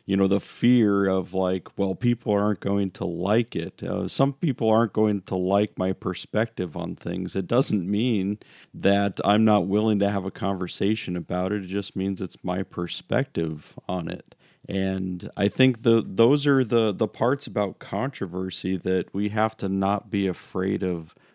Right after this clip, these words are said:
of addressing things. And we're gonna talk about it not from just the place of like, "Well, this is the end of the story," or, "This is the end of the discussion. I don't really wanna have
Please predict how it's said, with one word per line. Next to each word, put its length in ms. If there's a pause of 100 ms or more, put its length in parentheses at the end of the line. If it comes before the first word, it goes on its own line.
(200)
of 180
addressing 760
things. 840 (540)
And 360
we're 140
gonna 180
talk 440
about 340
it 160
not 260
from 720
just 400
the 180
place 540
of 220
like, 280
"Well, 140
this 380
is 140
the 220
end 220
of 100
the 120
story," 520
or, 80
"This 240
is 120
the 160
end 140
of 100
the 60
discussion. 680
I 80
don't 200
really 180
wanna 300
have 400